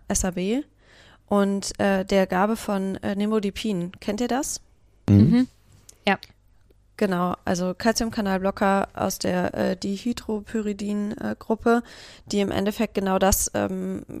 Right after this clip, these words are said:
Speaker 1: verhindern sollen, diese Vasospasmen, die man dann, ähm, also was man per-, als Perfusor gibt.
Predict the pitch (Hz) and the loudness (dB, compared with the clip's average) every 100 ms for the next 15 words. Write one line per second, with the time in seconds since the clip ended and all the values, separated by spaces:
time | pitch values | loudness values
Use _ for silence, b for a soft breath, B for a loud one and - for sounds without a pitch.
0 | - - - 208 220 233 220 208 220 208 | -14 -8 0 2 2 0 0 0 0 -2
1 | 196 196 190 190 185 - 226 - 208 208 | -2 -4 0 0 0 -2 -2 0 -2 -4
2 | 202 196 190 185 185 - B B B B | -4 -4 -2 -2 -4 -6 B B B B
3 | - 196 185 180 180 - - - 170 - | 0 2 2 0 -4 -8 -6 -2 -2 -4
4 | - 185 - 196 180 - - - 214 - | -4 -2 0 0 -2 -6 -12 -6 -2 0
5 | 190 - 202 - 240 202 180 247 - | 0 0 -2 -2 0 0 0 -4 -6